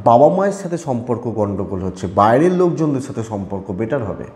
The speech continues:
কালকে বিদ্যা ভালো, সন্তানের অ্যাক্টিভিটিসগুলো ঠিক নেই, সন্তানের চলন বলন, কথাবার্তা বলার ধরন খুব একটা ভালো নেই বা খুব একটা ঠিকঠাক নেই, এটা একটু লক্ষ্য রাখুন।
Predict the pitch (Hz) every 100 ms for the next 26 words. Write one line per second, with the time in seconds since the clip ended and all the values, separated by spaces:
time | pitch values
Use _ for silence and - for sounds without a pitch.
0 | - - - - - 120 131 170 135 147
1 | 143 143 170 139 135 170 - - - -
2 | 139 147 160 156 127 120 - 156 147 147
3 | 127 127 127 127 123 120 107 95 - -
4 | - - 117 113 123 120 - 120 117 117
5 | 117 117 98 110 120 117 113 110 110 110
6 | 107 - 107 95 113 120 113 113 110 107
7 | 107 - - - - 127 120 113 - 101
8 | 104 104 104 110 127 120 107 - 107 101
9 | 117 104 - 185 - 120 92 69 - -
10 | - 107 117 113 - 123 107 - 95 85
11 | -